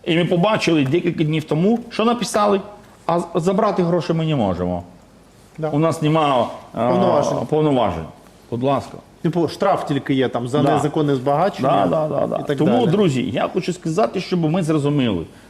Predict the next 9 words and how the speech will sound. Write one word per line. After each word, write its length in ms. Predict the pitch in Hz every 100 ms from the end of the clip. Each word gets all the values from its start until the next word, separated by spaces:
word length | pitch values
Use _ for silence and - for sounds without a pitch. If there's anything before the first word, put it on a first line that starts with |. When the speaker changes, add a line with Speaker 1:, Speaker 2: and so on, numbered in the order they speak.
| -
Speaker 1:
Я 400 | 104 185 240 -
не 300 | 139 151 196
згоден, 560 | 156 156 170 165 123 107
коли 280 | - 127 120
кажуть, 380 | 135 175 202 208 - -
що 320 | - - 143 117 - 120
не 200 | 131 151
потрібно 440 | 147 147 170 165
боротися 640 | 135 117 131 131 123 135